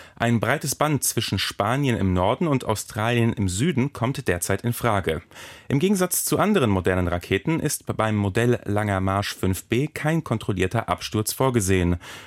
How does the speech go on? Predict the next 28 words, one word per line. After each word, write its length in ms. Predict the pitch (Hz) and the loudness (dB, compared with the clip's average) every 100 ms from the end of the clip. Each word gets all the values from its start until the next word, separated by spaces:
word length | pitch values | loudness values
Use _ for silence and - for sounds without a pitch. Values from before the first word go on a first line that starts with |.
| - | -4
Das 200 | 139 - | -2 0
sorgt 420 | 117 127 120 104 | 0 0 0 0
regelmäßig 640 | 117 123 113 110 - 107 | 2 2 2 2 0 -4
für 160 | - 101 | -2 -4
Kritik. 480 | - 104 - - - - - - | -2 -2 0 0 -6 -16 -12 -2
Im 200 | 98 95 | 2 2
Mai 220 | 98 143 | 2 0
zweitausendzwanzig 960 | - 107 101 85 85 117 147 202 190 - | -2 -2 -2 -2 0 0 0 -2 -2 -2
ging 240 | 143 - | -2 0
eine 220 | 113 110 | 0 0
solche 320 | 110 117 107 | 0 -2 -2
Rakete 420 | 95 - 127 139 - | -2 -2 -2 -2 -2
über 220 | 107 101 | 0 0
bewohntem 600 | 98 87 107 147 - 113 | -2 0 2 2 0 -2
Gebiet 380 | 101 113 135 - | -2 -2 -4 -2
in 140 | 107 | -2
der 140 | 92 - | 0 0
Elfenbeinküste 800 | 139 - 90 87 87 87 - 87 | -2 0 -2 -2 -4 -6 -2 0
nieder. 340 | 101 143 185 - - - - | 2 2 0 -4 -16 -18 -8
Zwei 220 | - 85 | -4 -2
weitere 340 | 92 123 147 139 | 0 0 0 2
Raketen 420 | 139 - 143 139 | 0 0 0 0
dieses 280 | 127 123 - | 0 -2 -2
Typs 360 | 135 131 - - | -4 -4 -6 -4
fielen 340 | - 117 127 | 0 2 2
bisher 380 | 135 - 87 - | 0 0 -2 0
ins 240 | 113 - | -2 -2
Meer. 340 | 82 73 - | -4 -4 -6